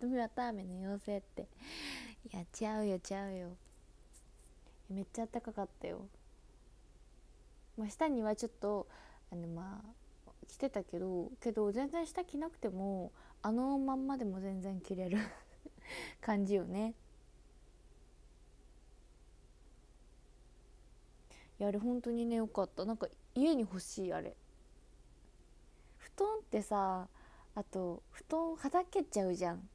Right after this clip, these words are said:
はだけて結果風邪ひくやん。人によっては。なんかそうなる人とかぴったりなんだろうなって。<laughs> いくら動いてもさ、もう体にくっついてるわけだから。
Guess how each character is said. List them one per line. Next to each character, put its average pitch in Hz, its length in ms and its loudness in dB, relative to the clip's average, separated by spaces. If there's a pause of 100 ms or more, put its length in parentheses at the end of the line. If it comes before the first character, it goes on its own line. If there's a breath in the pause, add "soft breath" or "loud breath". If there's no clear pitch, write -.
(680 loud breath)
は 330 120 -2
だ 453 120 2
け - 120 6
て 233 80 -2
結 - 200 -6
果 240 80 -2
風 247 260 2
邪 233 40 0
ひ - 60 -10
く 247 140 2
や 196 120 6
ん。 170 60 -6 (600)
人 226 160 0
に 202 120 4
よ 196 60 0
っ - 20 -6
て - 160 -2
は。 170 180 -2 (960 loud breath)
な 233 80 -4
ん - 20 -6
か 214 100 -4
そ 294 180 2
う - 20 2
な 349 120 2
る 285 100 6
人 - 160 -6
と 190 100 -4
か 180 180 -2
ぴ - 80 -16
っ - 100 -20
た 214 80 2
り 202 100 -2
な 175 120 -4
ん 165 80 -6
だ 165 80 -4
ろ 160 100 -8
う 170 100 -8
な 165 100 -8 (100)
っ - 20 -14 (140)
て。 - 120 -10 (640)
<laughs> - 1040 -8
い 214 100 0
く 320 140 6
ら 302 160 12
動 311 120 8
い 285 60 6
て 202 100 2
も 185 100 -6
さ、 190 220 -2 (140)
も 196 100 -2
う 202 40 -8
体 240 340 4
に 240 240 0 (760 soft breath)
く - 80 -8
っ - 60 -12
つ 285 100 2
い 254 80 2
て 202 120 2
る 185 80 0
わ 180 100 -2
け 180 100 -6
だ 175 100 -6
か - 140 -10
ら。 170 140 -8